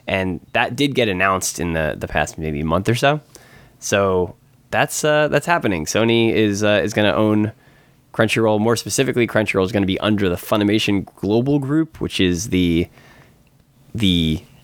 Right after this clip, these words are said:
anime arm of Sony that contains Funimation and Aniplex and Madman and a couple other companies. So this is, this is some very interesting anime news that I think we, we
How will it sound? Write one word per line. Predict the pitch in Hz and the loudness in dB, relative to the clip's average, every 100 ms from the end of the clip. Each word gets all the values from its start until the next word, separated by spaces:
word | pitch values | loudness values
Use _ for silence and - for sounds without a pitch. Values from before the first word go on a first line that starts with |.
| - | -6
anime | 104 110 120 120 123 | -2 0 0 0 0
arm | 98 117 127 131 139 139 - | 0 0 0 0 -2 -4 -4
of | 110 104 98 - - | -4 -4 -8 -16 -12
Sony | - 117 139 165 175 - | -4 0 2 2 0 -2
that | 110 - | -2 -2
contains | 104 - 104 104 - | -4 0 0 0 -2
Funimation | 113 107 98 98 101 95 95 | 0 0 0 0 -2 0 0
and | 76 | -2
Aniplex | - 87 87 90 85 - | -2 -2 -2 0 -2 -2
and | 87 82 80 78 82 | -4 -2 -2 -2 0
Madman | 80 85 92 85 85 85 | 0 0 0 -2 0 0
and | 82 | -2
a | 85 | -2
couple | - 76 | -2 -2
other | 76 82 104 _ - | -2 -2 -4 _ -8
companies. | 98 101 110 - - - - - | -4 0 0 0 -10 -20 -20 -8
So | 123 | -2
this | 165 190 | -2 0
is, | 196 - - | -4 -4 -2
this | 233 | -2
is | |
some | - 160 | 0 0
very | 135 117 | 2 2
interesting | 120 - 120 123 92 | 0 0 -2 0 2
anime | 107 117 120 | 2 2 2
news | 127 143 160 - - | 2 2 0 -6 -10
that | - | -6
I | 101 | -4
think | 113 98 | -4 -2
we, | 92 92 - | 0 0 -2
we | - 98 92 90 | -4 -4 -2 -6